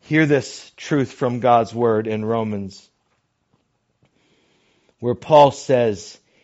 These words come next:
"He who did not spare his own son, but gave him up for us all, how will he not also graciously give us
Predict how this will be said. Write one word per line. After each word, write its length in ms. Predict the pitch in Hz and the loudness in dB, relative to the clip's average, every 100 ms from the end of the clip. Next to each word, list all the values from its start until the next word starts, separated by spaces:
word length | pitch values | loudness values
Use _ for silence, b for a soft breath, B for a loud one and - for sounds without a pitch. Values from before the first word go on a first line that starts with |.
| _ _ | _ _
"He 240 | - 190 | -6 -2
who 160 | 170 175 | 0 0
did 180 | 143 151 | 0 0
not 260 | 143 139 | 0 -2
spare 500 | - - - 156 151 | -6 -10 0 2 4
his 180 | 139 123 | 2 0
own 240 | 139 139 139 | -2 -2 -4
son, 440 | - 139 127 123 b b b | -4 -2 -2 -4 b b b
but 220 | 151 143 | 2 2
gave 320 | 165 175 190 | 2 4 4
him 260 | 165 180 175 | 2 0 2
up 240 | - 160 156 | 2 2 2
for 360 | - 156 151 | -2 2 2
us 200 | 151 147 | 2 -2
all, 440 | - 123 117 113 B B B | -2 2 4 2 B B B
how 760 | - 175 185 202 214 208 - - | -2 4 8 10 8 4 -4 -4
will 160 | 165 165 | 2 2
he 160 | 175 | 2
not 520 | 160 156 160 170 170 - | 0 2 4 4 2 0
also 680 | 143 156 147 - 156 143 B B B | 0 0 -2 -2 0 0 B B B
graciously 1300 | - 120 120 160 185 - 196 - - - 175 165 165 156 b b b | -10 -8 2 4 4 2 -2 -4 -8 -4 -2 0 -2 -8 b b b
give 240 | - 131 120 | -2 0 2
us 480 | 127 127 - - | 0 0 -10 -20